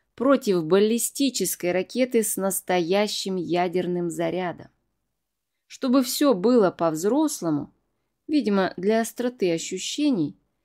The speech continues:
москали направили ракету на территорию Дальнего Востока. Если бы противоракета не поразила ядерную цель в космосе,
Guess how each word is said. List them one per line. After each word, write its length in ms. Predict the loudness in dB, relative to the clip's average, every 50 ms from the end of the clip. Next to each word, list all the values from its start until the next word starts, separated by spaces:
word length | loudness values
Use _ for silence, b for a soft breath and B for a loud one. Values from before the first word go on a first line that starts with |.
| _ _ _ -4
москали 600 | -2 0 0 -2 -2 0 2 4 4 6 6 6
направили 720 | 6 4 2 2 0 2 4 4 4 4 4 2 2 2
ракету 600 | 2 2 0 0 -4 -4 -2 -2 -2 -2 -2 -2
на 160 | -2 -2 -2
территорию 680 | -4 -4 -4 -4 -4 -2 0 2 4 4 4 4 2 2
Дальнего 540 | 0 0 0 0 -2 -4 -6 -8 -8 -8 -8
Востока. 680 | -10 -10 -12 -14 -14 _ -10 -8 -8 -10 -14 -20 _ _ _ _ _ _ _ _ _ _ _ _ _ _ _ _ _ _ _ _ _
Если 600 | -12 -8 -4 0 4 4 4 4 2 -2 -2 0
бы 140 | 0 0 0
противоракета 1120 | 0 0 0 0 0 0 -2 -2 -2 0 0 -2 -2 -4 -6 -4 -4 -4 -2 0 0 0
не 180 | 2 0 0 -2
поразила 640 | -2 -2 0 0 0 -2 -2 -4 -4 -2 0 0
ядерную 720 | 0 0 0 0 0 0 0 0 0 -2 0 0 -2 -2
цель 340 | -4 -6 -6 -6 -6 -6 -6
в 100 | -10 _
космосе, 720 | _ -6 -4 -4 -4 -4 -6 -8 -8 -8 -10 -12 -16 -18